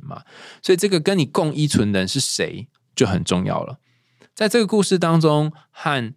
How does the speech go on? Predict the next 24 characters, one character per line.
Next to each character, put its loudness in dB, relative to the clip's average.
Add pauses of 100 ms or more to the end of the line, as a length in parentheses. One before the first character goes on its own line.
(140)
右 4
一 2
一 2
起 -2
共 -2
依 -2
存 -4
的 -4
人 -2
呢， 0 (100)
是 -6
光 -4
代。 -8 (220)
那 -2
光 0
代 2
是 -2
一 -2
个 2
怎 -2
样 2
的 6
人 4
呢？ 2